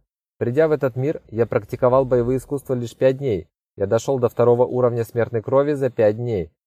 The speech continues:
Хотя сфера смертной крови лишь самая начальная стадия развития, многие последующие сферы развития ему неизвестны.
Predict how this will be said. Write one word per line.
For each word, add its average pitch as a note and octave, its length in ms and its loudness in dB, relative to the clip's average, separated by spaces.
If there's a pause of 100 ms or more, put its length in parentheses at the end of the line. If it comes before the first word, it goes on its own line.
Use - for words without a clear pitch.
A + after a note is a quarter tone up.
(280)
Хотя A#2+ 280 -4
сфера C#3+ 260 2
смертной B2+ 380 -2
крови A#2+ 260 0
лишь A2+ 180 -4
самая A2+ 380 -2
начальная G#2+ 520 -2
стадия G#2 340 0
развития, B2+ 580 -2 (300)
многие B2+ 380 0
последующие A2 580 -2
сферы A2 340 0
развития A2 480 -2
ему A#2 300 -4
неизвестны. G2+ 680 -4